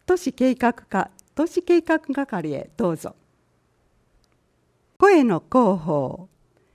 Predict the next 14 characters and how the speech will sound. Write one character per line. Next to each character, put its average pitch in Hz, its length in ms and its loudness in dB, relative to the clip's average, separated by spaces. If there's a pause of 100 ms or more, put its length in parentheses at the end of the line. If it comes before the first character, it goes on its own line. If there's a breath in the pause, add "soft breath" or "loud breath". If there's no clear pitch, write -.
(520)
朗 330 180 4
読 359 340 4
グ 311 160 4
ル 254 180 4
ー - 40 -8
プ、 - 340 -6
岩 339 300 4
出 175 160 0
弥 247 360 0
生 - 60 -12
会 170 220 -2
に 175 100 0
よ 160 120 -4
る 156 160 -10